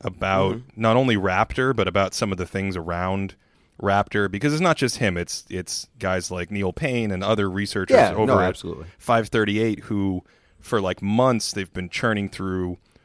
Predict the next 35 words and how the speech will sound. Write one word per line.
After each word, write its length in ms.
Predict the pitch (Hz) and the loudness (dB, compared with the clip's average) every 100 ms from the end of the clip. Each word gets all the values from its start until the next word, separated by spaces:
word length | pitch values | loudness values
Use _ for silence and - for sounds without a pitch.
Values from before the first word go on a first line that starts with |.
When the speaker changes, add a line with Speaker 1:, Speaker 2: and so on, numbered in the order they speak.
| _ - | _ 0
Speaker 1:
different 320 | 113 104 92 | 0 0 -4
research 560 | 101 107 104 92 - - | -4 -2 -2 -2 -4 -8
and 200 | 92 92 | -8 -4
iterating 720 | 110 107 98 92 90 85 82 _ _ _ 101 | -2 2 0 -2 -6 -8 -12 _ _ _ -6
on 140 | 92 | -4
the, 100 | 92 | -4
and 80 | 147 | -4
it's, 140 | 156 | -4
and 140 | - 147 | -2 -2
it's, 220 | 139 - _ - | -2 -8 _ -4
and 120 | 131 | -4
it's 140 | - | -4
nice 300 | 131 139 139 | -2 0 0
sometimes 560 | - 135 120 117 113 - | -2 -4 -2 -2 -4 -4
to 100 | 107 | -6
be 200 | 101 98 | -2 -2
able 260 | 98 98 | -2 -4
to 520 | 95 - 98 95 90 87 _ _ _ - | -6 -6 -2 -2 -4 -6 _ _ _ 0
pull 180 | 143 113 | 2 2
the 80 | |
curtain 280 | - 110 101 | 2 0 0
back. 200 | 95 92 | 0 -2
I 40 | 101 | 0
thought 140 | 127 | 0
he 60 | 107 | 0
was 100 | 95 | 0
a 60 | |
really 220 | 98 107 95 | 0 0 0
good 180 | 92 | -4
sport 440 | - - 101 90 - | -6 -4 -2 -2 -4
about 460 | 95 85 87 85 87 _ _ _ - | -8 -4 -2 -2 -4 _ _ _ -4
pulling 240 | 151 117 | 0 0
the 80 | 101 | 0
curtain 280 | - 104 95 | -2 -2 0
back 300 | 95 92 | 0 0